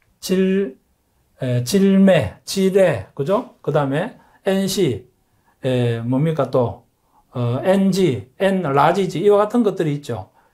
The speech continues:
요것은 티엔티가 됩니다. 티엔티, 트리니트로톨렌. 이것은 우리가, 에,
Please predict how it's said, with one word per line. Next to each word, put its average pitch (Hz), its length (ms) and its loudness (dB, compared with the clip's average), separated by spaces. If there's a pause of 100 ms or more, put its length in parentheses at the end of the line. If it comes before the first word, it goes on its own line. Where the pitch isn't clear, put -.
(120)
요것은 208 600 2
티엔티가 208 1000 -2
됩니다. 127 440 -8
티엔티, 151 460 -6
트리니트로톨렌. 143 1080 -6 (420)
이것은 202 480 2
우리가, 135 560 -2 (1160)
에, 117 500 -2